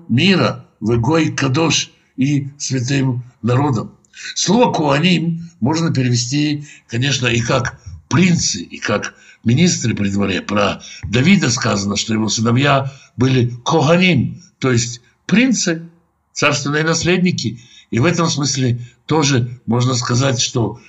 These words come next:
народ Израиля — это среда, в которой будет,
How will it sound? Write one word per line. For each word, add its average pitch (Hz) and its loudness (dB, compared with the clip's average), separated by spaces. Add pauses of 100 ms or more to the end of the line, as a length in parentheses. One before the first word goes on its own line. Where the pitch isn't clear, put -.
(140)
народ 139 2
Израиля — 165 4
это 120 -2
среда, 123 2 (320)
в - -20
которой 143 -2 (220)
будет, 120 0